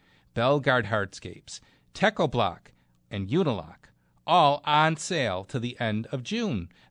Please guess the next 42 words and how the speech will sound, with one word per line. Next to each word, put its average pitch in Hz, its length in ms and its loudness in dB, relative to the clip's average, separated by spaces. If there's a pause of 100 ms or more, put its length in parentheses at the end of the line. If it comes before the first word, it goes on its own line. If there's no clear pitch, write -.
Belgard 175 500 2
Hardsca-, 131 500 -2
Hardscapes, 143 580 -2
we 165 120 -2
have 165 180 -2
the 117 80 -4
passion 139 580 -2 (260)
to 143 120 -4
bring 170 180 0
your 143 180 0
outdoor 135 460 2
vision 117 300 -2
to 107 120 -6
life. 95 460 -6 (380)
Belgard 113 460 2
offers 104 300 -2
a 101 80 -4
variety 98 600 -2
of 85 100 -12
concrete 127 460 -4
pavers, 131 420 -6
including 143 320 -4
pavers 170 480 -4
with 170 140 -8
the 190 60 -8
look 123 280 -2
and 175 100 -6
feel 131 300 -4
of 160 160 -6
brick 95 240 -8
and 117 100 -6
stone. 170 520 -4 (480)
Techo 226 420 4
Block 110 380 0
is 107 120 -4
North 117 220 -2
America's 117 420 -4
leading 165 380 -2
manufacturer 113 600 -4
of - 80 -14
paving 90 340 -12
stones. 113 420 -12